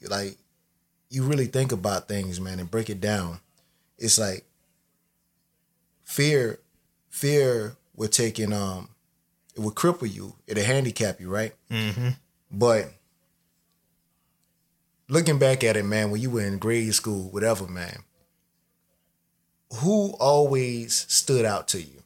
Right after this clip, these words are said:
Speaker 1: Or who always stood out to your classmates? Uh, it was always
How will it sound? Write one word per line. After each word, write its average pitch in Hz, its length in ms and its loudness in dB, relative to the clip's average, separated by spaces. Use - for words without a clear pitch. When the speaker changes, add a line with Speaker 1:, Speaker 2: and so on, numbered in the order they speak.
Speaker 1:
Or 101 180 0
who 175 180 2
always 156 320 4
stood 135 240 2
out 110 300 0
to - 180 6
your 104 180 -4
classmates? 104 840 0
Uh, 95 100 -6
it 120 100 -6
was 113 200 2
always 123 580 2